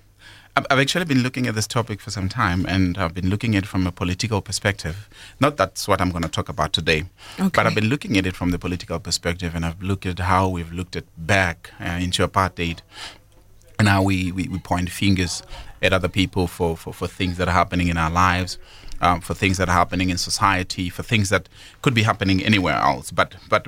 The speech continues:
Speaker 1: but, and, and it, it, it causes a whole lot of frustration in different ways to different people. But to define what the blame game is from, from a scientific perspective or from English, uh, phenomenon, the blame game is a situation where one party or one person blames another for something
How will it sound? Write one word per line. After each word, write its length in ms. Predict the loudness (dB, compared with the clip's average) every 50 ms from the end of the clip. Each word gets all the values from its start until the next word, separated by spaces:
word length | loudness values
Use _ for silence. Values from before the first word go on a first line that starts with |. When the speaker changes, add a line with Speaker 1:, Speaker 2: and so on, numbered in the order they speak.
| -6 -6 -4
Speaker 1:
but, 180 | -4 -4 -4 -2 0
and, 180 | 0 2 2
and 160 | 2 2 2 0 -2
it, 160 | -6 -10 -8 -8
it, 100 | -6 -6
it 320 | -6 -6 -6 -8 -10 -8 -2
causes 300 | 0 2 4 4 4 4
a 60 | 4
whole 160 | 4 4 4
lot 180 | 4 4 4 2
of 120 | 0 -2
frustration 840 | -2 -8 -10 -4 -2 -2 0 0 0 -2 0 0 0 -2 -2 -4 -4 -2
in 160 | 0 2 2
different 420 | 2 0 0 2 0 0 0 -4 -10 _ _
ways 300 | 2 2 2 2 0 -4
to 140 | -4 -6 -6
different 360 | -6 -6 -4 -2 -2 -2 0
people. 320 | -2 -2 -2 -2 -6 -8 -8 -10 -12 -12 -12 -12 -14 -16 -18 -14 -2
But 220 | 0 0 0 0 -2
to 180 | 0 0 2
define 600 | 2 2 0 0 2 4 4 6 6 4 2 0 -2 0
what 180 | 0 0 0 0
the 60 | -2
blame 340 | -2 0 2 2 2 2 2
game 300 | 2 2 2 2 0 -2
is 260 | -4 -4 -6 -6 -8 -12 -18 -20 -20 _ _ _ _ _ _ _ _ _ _ _ -14 -4
from, 260 | 0 2 4 4 4 2
from 160 | 2 2 2
a 60 | 2
scientific 520 | 2 2 2 2 2 0 -2 -2 -4 -6
perspective 640 | -6 -6 -6 -2 -2 -2 -2 0 0 0 2 2 2
or 100 | 0 0
from 400 | 2 2 2 2 2 2 0 2 2
English, 560 | 2 2 2 2 0 0 0 0 -2 -4 -6 -10 -14 -18 -20 -20 -20 -8 -2
uh, 100 | -2 0
phenomenon, 540 | 2 4 4 4 4 4 2 2 0 0 -2
the 60 | -2 0
blame 280 | 2 2 4 4 4
game 180 | 2 2 0 0
is 80 | 0
a 40 | 0
situation 640 | 0 0 -2 -2 0 0 2 2 2 0 0 0 0
where 140 | 0 0
one 300 | 4 4 4 4 4 2
party 380 | 2 2 2 2 2 -2 -8 -6
or 140 | -4 -2 2
one 220 | 2 2 2 2
person 360 | 0 0 -2 0 0 -2 -2
blames 280 | 0 0 0 0 0 0
another 300 | 2 2 2 2 0 -2
for 120 | -6 -6
something 500 | -2 0 0 0 0 0 -2 -2 -2 -4